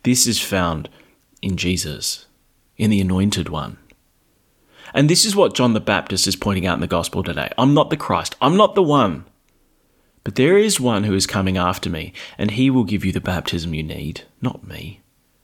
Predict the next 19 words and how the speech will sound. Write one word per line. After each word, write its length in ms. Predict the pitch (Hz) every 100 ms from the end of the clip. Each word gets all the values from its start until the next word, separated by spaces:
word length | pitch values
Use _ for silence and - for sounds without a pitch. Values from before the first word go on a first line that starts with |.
| _ _ _ _ _ _ -
I'm 240 | 160 202
not 180 | 220 190
even 320 | 123 98 95
fit 300 | 92 101 -
to 180 | 92 -
undo 280 | 92 90 87
the 100 | 78
strap 340 | - 85 85
of 120 | -
his 140 | 92 -
sandal." 720 | - 92 113 147 104 101 - _ _ _ _ _ _ _ _ _ _ _ _ _ _ _ _ _ _ _ _
The 80 | -
prisoners 520 | - 160 196 190 180
that 260 | - 113 -
Christ 440 | - 117 110 -
has 160 | 104 92
come 460 | - 104 104 95 - _ _
to 120 | - 95
release 680 | 95 98 78 - - -